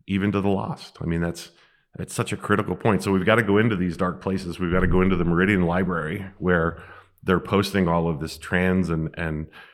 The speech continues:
gay material for these young kids to see, and we've gotta speak the truth. And I think we've gotta recognize as, as we go into that, we have to recognize the trends that they're coming at us with. And so the new trend is to hide behind this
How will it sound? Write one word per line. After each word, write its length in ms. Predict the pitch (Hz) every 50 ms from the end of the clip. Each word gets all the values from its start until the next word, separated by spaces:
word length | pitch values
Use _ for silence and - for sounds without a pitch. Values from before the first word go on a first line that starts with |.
| _ _ _ - -
gay 240 | 76 92 92 98
material 520 | 101 95 87 - - - 98 101 95 85 82
for 140 | - - 82
these 220 | 82 82 73 76
young 220 | 85 85 92 101
kids 320 | 95 - 117 117 113 110 -
to 100 | - 78
see, 280 | 73 - - 87 87
and 100 | 92 90
we've 140 | 95 95 85
gotta 160 | 92 85 85
speak 360 | 80 - - - 95 87 - -
the 60 | 82
truth. 500 | - - - 107 92 80 80 - - _ _ - - - - - _ _ _ _ -
And 140 | 135 131
I 60 | 127 113
think 180 | 143 185 185
we've 160 | 220 196 131
gotta 180 | 104 175 185 175
recognize 640 | 147 135 143 143 - 127 92 98 95 90 90 87 - -
as, 240 | - 92 95 85
as 220 | - - 95 90 92
we 120 | 101 95
go 160 | 95 98 98
into 160 | 135 165 143 101
that, 180 | 90 90 82
we 80 | 90 98
have 80 | 101 98
to 80 | 117
recognize 580 | 92 90 98 101 98 95 92 95 92 90 85 -
the 100 | - 80
trends 560 | - - - - 101 98 95 98 92 90 -
that 180 | 85 82 - -
they're 160 | 95 90 87
coming 380 | - - - 87 85 78 76 -
at 200 | 78 82 85 82
us 220 | 78 - - -
with. 320 | - - - - - _ _ _ _ _ _ _ _ -
And 180 | - 92 95 -
so 140 | - 95
the 120 | 85 87 90
new 220 | 90 95 107 113
trend 480 | 113 - - 104 90 85 82 82 78 71 - - -
is 160 | 90 82 73
to 80 | 87
hide 280 | 80 - 98 90 87 85
behind 380 | 87 82 - 90 85 80 80 78
this 220 | 76 - - -